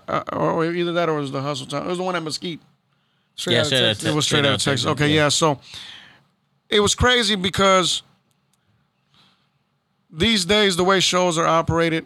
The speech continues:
Speaker 1: people don't wait to the end. They go do their performance and they get the fuck out.
Speaker 3: Yeah.
Speaker 1: And they take their crowd with them. And so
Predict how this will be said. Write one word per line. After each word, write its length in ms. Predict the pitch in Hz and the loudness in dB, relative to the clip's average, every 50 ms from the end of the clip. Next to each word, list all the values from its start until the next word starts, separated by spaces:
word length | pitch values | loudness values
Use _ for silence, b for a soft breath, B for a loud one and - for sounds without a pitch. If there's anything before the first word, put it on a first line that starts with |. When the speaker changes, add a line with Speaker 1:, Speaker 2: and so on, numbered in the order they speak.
| _ - - | _ -4 -4
Speaker 1:
people 220 | - 180 180 165 170 | -2 -2 -2 -2 -2
don't 180 | 165 160 156 | -2 -2 -2
wait 200 | 151 165 170 165 - | -2 -2 -2 -2 -4
to 120 | - 160 | -4 -4
the 100 | 151 160 | -4 -4
end. 320 | 160 165 160 143 131 120 120 | -4 -4 -4 -4 -4 -4 -2
They 80 | 147 | -2
go 140 | 147 151 156 | 0 0 0
do 120 | 160 165 165 | 0 0 -2
their 100 | 165 147 | -2 -2
performance 440 | 139 120 - - 160 160 156 143 | -2 -4 -4 -4 -6 -6 -4 -6
and 80 | 139 139 | -6 -6
they 40 | 135 | -6
get 120 | 143 139 | -6 -6
the 80 | 143 131 | -6 -6
fuck 220 | - 147 139 131 | -4 -4 -6 -4
out. 260 | - - - 78 - - | -6 -8 -8 -8 -4 -4
Speaker 3:
Yeah. 160 | 95 90 85 - - | -4 -4 -4 -8 -8
Speaker 1:
And 120 | - 139 139 | -4 -2 -2
they 60 | 139 | -2
take 220 | 135 - 151 143 | 0 -2 -2 -2
their 100 | 131 143 | -2 -4
crowd 280 | 135 - 143 139 139 131 | -2 0 0 2 2 0
with 140 | 139 147 135 | -2 -4 -6
them. 180 | 139 127 123 - _ _ _ _ _ _ _ _ - | -6 -10 -12 -14 _ _ _ _ _ _ _ _ -10
And 120 | 143 139 | -6 -4
so 340 | - - 160 147 143 135 | -2 0 0 0 -2 -2